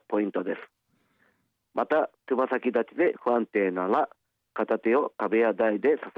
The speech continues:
えてバランスをとってください。時間や回数は目安なので、最初は少なめにして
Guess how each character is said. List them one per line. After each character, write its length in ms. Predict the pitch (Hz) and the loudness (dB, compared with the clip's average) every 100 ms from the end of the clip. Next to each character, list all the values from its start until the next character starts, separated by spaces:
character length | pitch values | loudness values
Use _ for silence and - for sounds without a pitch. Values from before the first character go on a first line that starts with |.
| 107 | 0
え 100 | 101 | 0
て 220 | 196 - | 0 -2
バ 120 | 104 | 0
ラ 140 | 101 98 | 0 -2
ン 60 | - | 0
ス 20 | |
を 100 | 131 | -2
と 100 | - | -2
っ 60 | - | -4
て 80 | 107 | -4
く 80 | 104 | -4
だ 100 | - | -6
さ 80 | 95 | -6
い。 80 | - _ _ _ _ _ _ _ 117 | -8 _ _ _ _ _ _ _ -4
時 80 | |
間 260 | 135 135 143 | 0 2 4
や 240 | 156 170 - - | 4 2 -4 -4
回 180 | 135 127 - | -2 0 0
数 60 | |
は 320 | 120 120 160 - 107 | 0 2 0 -4 -2
目 100 | 117 | -2
安 240 | 123 131 | -2 0
な 100 | 139 | 0
の 140 | 120 | 2
で、 180 | 107 - - _ _ - | 2 0 -2 _ _ -4
最 180 | 113 113 | 0 0
初 120 | 123 | 2
は 160 | 127 131 - | 2 0 -4
少 40 | 123 | -2
な 140 | 120 | 0
め 80 | 120 | 2
に 160 | 120 117 | 0 -2
し 60 | - | 0
て 220 | 175 | 0